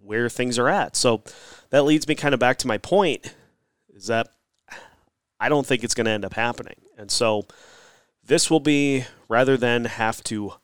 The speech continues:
halt, uh, play, the N H L is just gonna use this as a natural break. Teams will have, I'm sure, an opportunity to practice,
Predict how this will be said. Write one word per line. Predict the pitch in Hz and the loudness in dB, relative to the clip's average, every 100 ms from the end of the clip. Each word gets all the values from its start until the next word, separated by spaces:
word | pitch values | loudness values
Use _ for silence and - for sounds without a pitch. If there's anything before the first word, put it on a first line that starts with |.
| _ | _
halt, | - - 104 135 - - - _ _ _ _ _ _ - | -10 -4 0 0 -2 -8 -8 _ _ _ _ _ _ -8
uh, | 107 110 107 | -2 0 -2
play, | - - 127 117 110 120 120 - _ _ _ _ _ _ _ _ _ | -4 -6 0 2 2 0 -4 -18 _ _ _ _ _ _ _ _ _
the | 117 | -2
N | 113 | 2
H | 117 120 | 2 2
L | 113 | 0
is | |
just | - 104 | 0 -6
gonna | 110 110 | -4 -4
use | 110 101 | -4 -2
this | 107 - | -4 -4
as | 98 | -6
a | |
natural | 104 107 107 - 107 | -6 -4 -4 -2 -6
break. | 92 101 101 - - - - | -4 -4 -4 -8 -18 -20 -16
Teams | - 117 104 | -8 -6 -2
will | 107 | 0
have, | 107 107 101 - | 0 0 -4 -6
I'm | 101 104 | -6 -4
sure, | - 104 107 | -6 -4 -4
an | 98 98 | -6 -8
opportunity | 101 - - 107 98 92 | -8 -8 -10 -10 -10 -12
to | - | -16
practice, | - 120 123 - 127 120 - | -6 0 0 0 -2 0 -2